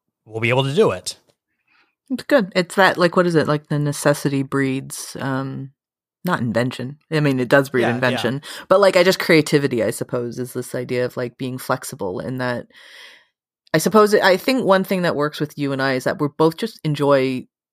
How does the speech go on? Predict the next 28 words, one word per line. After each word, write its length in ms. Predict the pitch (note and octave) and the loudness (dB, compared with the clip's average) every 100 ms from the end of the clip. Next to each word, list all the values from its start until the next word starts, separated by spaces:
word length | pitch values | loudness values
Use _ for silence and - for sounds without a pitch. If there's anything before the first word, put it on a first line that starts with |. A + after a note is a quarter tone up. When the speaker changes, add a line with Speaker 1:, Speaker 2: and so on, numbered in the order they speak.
| - | -6
Speaker 2:
like, 140 | C#3 | 0
I 60 | D#3+ | 0
think 120 | G3+ | 2
we're 80 | A#3 | 2
both 200 | A#3+ - | 2 0
curious 380 | - F3 D3+ D3+ | -2 2 2 0
about 220 | C3+ C#3 | -2 -2
movies, 640 | C#3 C3+ C3 B2+ - - _ _ _ | -4 -4 -4 -6 -10 -18 _ _ _
generally 460 | - C3+ B2+ C3 B2+ | -2 0 -2 -4 -6
speaking, 480 | - - - - - | -6 -8 -6 -8 -4
as 140 | D#3 | -2
opposed 240 | D3+ E3 D3 | 2 2 4
to 40 | |
Speaker 1:
Mm-hmm. 60 | B2 | 2
Speaker 2:
saying, 180 | C#3+ C#3+ | 2 2
like, 200 | C3+ D3 | 0 0
we 120 | C#3 | 0
only 280 | C#3 C#3+ C#3+ | 0 0 2
really 220 | C#3 C3+ | 2 4
like 180 | C3 C3 | 2 0
movies 320 | C3 C3 - | -4 -4 -6
because 320 | B2 - B2 | -6 -6 -4
we 140 | C3 C3 | -4 -2
like 280 | B2+ C3 | -4 -4
this 200 | - - | -8 -6
one 160 | B2+ B2+ | -6 -6
specific 480 | - C#3+ - B2+ - | -6 -6 -6 -8 -2
genre 480 | A2 A#2 - D#3+ | 0 0 -4 -8